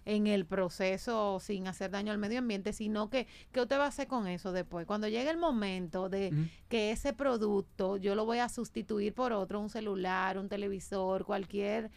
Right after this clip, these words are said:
Speaker 1: eh, tema tecnológico, ¿cuál es la forma en la que eso sale, sale del mercado? Porque tiene que ser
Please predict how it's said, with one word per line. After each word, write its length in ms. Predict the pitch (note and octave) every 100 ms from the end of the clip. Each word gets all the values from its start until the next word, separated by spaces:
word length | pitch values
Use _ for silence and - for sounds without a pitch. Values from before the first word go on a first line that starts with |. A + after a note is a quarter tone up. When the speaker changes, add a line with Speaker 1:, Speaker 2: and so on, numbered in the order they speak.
| - -
Speaker 1:
eh, 100 | G#3+
tema 300 | G#3+ A3 A3+
tecnológico, 800 | A3+ A#3 A#3 G#3 F#3+ G#3+ G3+ G3+ -
¿cuál 320 | G#3+ G#3+ B3
es 100 | C#4+
la 180 | B3+ A3+
forma 540 | - G#3 F#3+ F#3+ F#3+ G#3
en 140 | G3+
la 160 | G3+ G3+
que 300 | G#3 G#3 A3+
eso 220 | - A3
sale, 720 | - A3+ G#3+ A#3+ G#3+ F#3+ B3 - - - -
sale 420 | - G#3 G3+ A3
del 160 | G#3+ G#3+
mercado? 580 | A#3 A#3+ G#3+ F#3+ G3 G#3+
Porque 320 | G3+ F#3+ G3
tiene 280 | G3 F#3+ G3+
que 120 | A3
ser 320 | - G#3+ A3